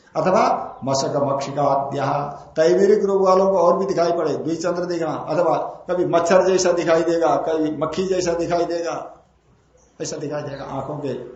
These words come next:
दृष्टि ऐसी बन जाती है उसकी। ठीक इसी प्रकार कलाएं भी वैसी है, वास्तव में नहीं है।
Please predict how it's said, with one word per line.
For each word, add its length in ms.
दृष्टि 240
ऐसी 220
बन 180
जाती 280
है 60
उसकी। 840
ठीक 200
इसी 220
प्रकार 260
कलाएं 440
भी 120
वैसी 300
है, 100
वास्तव 360
में 160
नहीं 260
है। 160